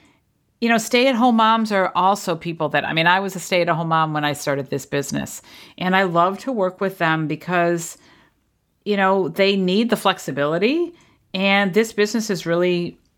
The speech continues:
what that's all about. We can, it is quite flexible, like I talked to you, and many of them really need an extra stream of income,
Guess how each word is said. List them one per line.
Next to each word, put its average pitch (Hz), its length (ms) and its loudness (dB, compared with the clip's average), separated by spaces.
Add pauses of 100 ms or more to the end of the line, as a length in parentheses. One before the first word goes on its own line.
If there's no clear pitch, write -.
(540)
what 165 480 0
that's 160 260 -2
all 165 140 2
about. 156 360 0
We 151 140 -8
can, 147 420 -8
it 160 160 -4
is 170 220 0
quite - 240 0
flexible, 156 440 -2
like 143 220 -2
I 139 300 -4
talked 143 300 -2
to 175 60 -6
you, 165 220 -2
and 175 160 -4
many 220 260 2
of 311 140 -2
them 165 380 0 (240)
really 196 260 4
need 185 180 0
an 156 120 0
extra - 340 -6
stream 160 300 -4
of - 100 -6
income, 247 640 -2